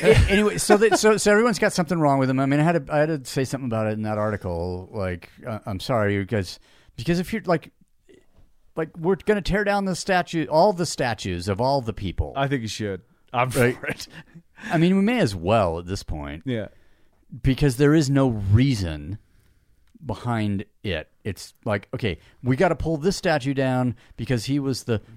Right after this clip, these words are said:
Speaker 1: president of the Confederacy,
Speaker 2: Mm-hmm.
Speaker 1: and they were seditious, and they had slaves, and they wanted to perpetuate their, you know, economic advantage, or, you know, blah, blah, blah. Okay, so, yeah, I'm, okay, great.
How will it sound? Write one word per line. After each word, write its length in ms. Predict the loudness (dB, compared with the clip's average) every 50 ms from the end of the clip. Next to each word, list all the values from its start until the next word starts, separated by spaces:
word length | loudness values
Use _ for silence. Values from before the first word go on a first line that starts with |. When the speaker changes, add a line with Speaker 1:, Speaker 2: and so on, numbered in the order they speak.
| -14
Speaker 1:
president 600 | -14 -6 -2 0 2 2 2 0 0 -2 -2 -2
of 120 | -4 -6 -6
the 80 | -8
Confederacy, 960 | -6 -4 -4 -4 -2 -2 -2 -2 -2 -2 -4 -6 -8 -10 -14 -14 -14 -16 -12 -8
Speaker 2:
Mm-hmm. 320 | -8 -6 -6 -8 -8 -8 -6
Speaker 1:
and 160 | -6 -4 -4
they 80 | -4 -4
were 120 | -4 -6
seditious, 720 | -8 -8 -10 -8 -6 -6 -6 -6 -6 -6 -6 -6 -6 -8 -10
and 100 | -10 -10
they 80 | -12
had 160 | -12 -14 -14 -16
slaves, 480 | -12 -6 -4 -4 -2 -2 -4 -4 -6
and 80 | -8 -8
they 40 | -8
wanted 160 | -8 -10 -10
to 60 | -10
perpetuate 640 | -12 -10 -4 -2 -4 -2 -2 -8 -6 -6 -6 -6 -8 -8
their, 300 | -8 -6 -6 -8 -8 -10 _ -20 _ _ _ _
you 100 | -8 -6
know, 160 | -6 -6 -6 -8
economic 440 | -10 -10 -8 -8 -8 -8 -8 -10 -12
advantage, 520 | -10 -8 -6 -4 -4 -4 -4 -6 -6 -8
or, 140 | -10 -10 -10
you 120 | -10 -12 -12
know, 120 | -10 -10
blah, 200 | -8 -6 -6 -6
blah, 100 | -6 -4
blah. 260 | -2 -2 -2 -2 -2 -4
Okay, 220 | -6 -6 -8 -8
so, 220 | -8 -8 -8 -6 -6
yeah, 260 | -4 -4 -2 -2 -2
I'm, 200 | -2 -4 -6 -8 -12 -10 -8
okay, 280 | -8 -4 -4 -4 -4
great. 380 | -4 -2 -2 0 0 -2 -4